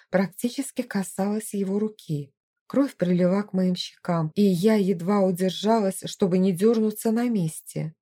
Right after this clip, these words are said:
«Ну хорошо. А сердце? Где моё сердце?» Тыкая указательным пальцем по духу и выпуская его на свободу, проворчал начальник.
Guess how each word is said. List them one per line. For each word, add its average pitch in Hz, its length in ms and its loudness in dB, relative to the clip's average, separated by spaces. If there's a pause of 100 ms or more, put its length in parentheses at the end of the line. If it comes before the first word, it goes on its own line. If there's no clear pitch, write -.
(680)
«Ну 156 360 4
хорошо. 202 760 0 (600)
А 190 140 0
сердце? - 720 -2 (320)
Где 214 300 4
моё 226 320 4
сердце?» - 720 0 (540)
Тыкая 170 340 2
указательным 160 760 0
пальцем 160 480 -2
по 165 160 2
духу 175 480 -2 (240)
и 208 100 6
выпуская 185 680 2
его 170 320 0
на 170 100 -2
свободу, 175 640 0
проворчал 180 640 0
начальник. 151 760 -4